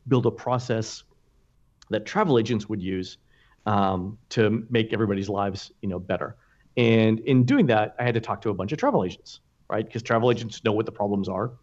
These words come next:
They talk to hundreds of people, you know, every day. If there's a problem or a, a, a choke point or a, a, a, a place where the Disney processes, you know, don't work, they would know it.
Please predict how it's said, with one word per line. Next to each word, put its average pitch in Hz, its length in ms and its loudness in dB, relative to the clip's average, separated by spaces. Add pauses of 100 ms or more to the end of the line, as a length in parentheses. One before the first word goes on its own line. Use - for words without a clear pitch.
(800)
They 123 100 4
talk 107 180 -2
to 98 80 -2
hundreds 110 280 2
of 101 100 -4
people, 107 380 -2 (300)
you 110 80 2
know, 107 60 4
every 101 260 -2
day. 95 400 -2
If 127 180 -2
there's 127 200 4
a 107 80 4
problem 120 580 2
or 104 180 -2
a, 98 300 -4 (460)
a, 87 440 0
a 104 80 2
choke 120 320 2
point 104 260 2
or 92 80 -2
a, 95 100 0 (400)
a, - 60 -8
a, 95 280 -4 (120)
a 110 80 0
place - 380 0
where 107 360 2 (300)
the 107 80 2
Disney 107 340 0
processes, 104 640 -4
you 98 100 -4
know, 90 80 -2
don't 104 260 -2
work, 95 300 -4
they 127 140 4
would 101 160 2
know 92 240 -4
it. - 100 -12